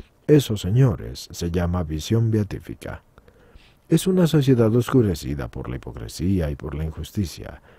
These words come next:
El cristiano se opone a todas las formas de explotación y de vejación y de prejuicio, y también de perjuicios,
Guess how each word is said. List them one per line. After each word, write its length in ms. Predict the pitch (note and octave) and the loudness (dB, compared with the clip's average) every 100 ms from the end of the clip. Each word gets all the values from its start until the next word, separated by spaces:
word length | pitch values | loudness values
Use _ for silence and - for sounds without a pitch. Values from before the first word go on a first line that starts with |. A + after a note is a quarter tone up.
| _ | _
El 180 | - F#2 | -8 -2
cristiano 480 | C3 A#2+ D3 D3+ D3 | 2 4 6 6 4
se 140 | C#3 | 2
opone 400 | B2+ C3 C3 B2+ | 2 4 4 6
a 80 | A2 | 4
todas 320 | - G#2 G2 | 0 0 0
las 160 | F2 E2+ | -2 -2
formas 460 | F2 F2 D2 D2 | -2 -2 -2 -6
de 40 | A1+ | -8
explotación 800 | C#2 D2 D#2+ D2 - D#2+ E2 F2+ | -8 -6 -6 -6 -6 -4 -2 -2
y 60 | |
de 100 | E2 | -4
vejación 580 | D#2 E2 F2 - A2 F#2+ | -4 -6 -6 0 0 2
y 60 | G#2 | 0
de 100 | F#2+ | -2
prejuicio, 680 | G2+ G2+ C3 G2 B1 G#1 - - _ _ | -4 -2 -2 -4 -8 -14 -16 -20 _ _
y 100 | B2+ | 0
también 440 | B2+ B2 B2+ D3 C3+ | 2 2 4 4 4
de 100 | B2+ | 0
perjuicios, 1120 | _ G#2 E2 D2+ - C3+ - - - - | _ -2 -2 -6 -2 -2 -2 -16 -16 -20